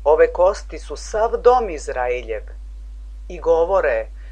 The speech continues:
"Pogibe nada naša, ubijeni bismo."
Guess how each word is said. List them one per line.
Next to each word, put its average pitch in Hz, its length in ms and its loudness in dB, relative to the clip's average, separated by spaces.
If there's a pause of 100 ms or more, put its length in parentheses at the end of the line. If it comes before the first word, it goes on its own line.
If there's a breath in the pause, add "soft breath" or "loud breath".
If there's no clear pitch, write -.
(160 loud breath)
"Pogibe 220 480 0
nada 185 420 2
naša, 165 600 -4
ubijeni 160 640 -6
bismo." 214 640 -8